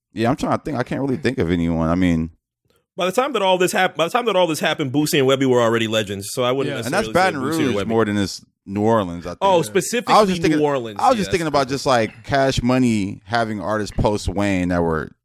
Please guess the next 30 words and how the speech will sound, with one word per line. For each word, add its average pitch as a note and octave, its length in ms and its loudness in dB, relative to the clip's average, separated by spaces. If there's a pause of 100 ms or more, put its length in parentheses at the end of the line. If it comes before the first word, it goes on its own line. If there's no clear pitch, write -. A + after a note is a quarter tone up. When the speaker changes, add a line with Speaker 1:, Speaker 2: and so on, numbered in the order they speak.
Speaker 1:
New F2+ 180 -6
Orleans. F#2 680 0
Speaker 3:
Mm-hmm. B2+ 360 -4
Speaker 1:
I C#3 40 0
mean, C3+ 320 -2
Louisiana A2 460 0
artists. F#2 260 0
They G#2 80 -4
didn't C3 160 0
really A#2 180 0
have G2+ 260 -2
that. B1+ 280 -6
Speaker 3:
Yeah. - 140 -8
Speaker 1:
And E2 120 -8
they, G2+ 280 0
I A#2 100 -4
don't B2+ 160 -2
think - 100 -10
they A#2 60 -2
ever A2+ 120 2
really G2+ 180 2
looked F#2 240 -2
for - 120 -6
that. C#2 160 0
I A#1 60 0
think - 220 -4
they F2+ 100 0
were F#2 140 2
just D#2+ 240 -4
like, D#2+ 380 0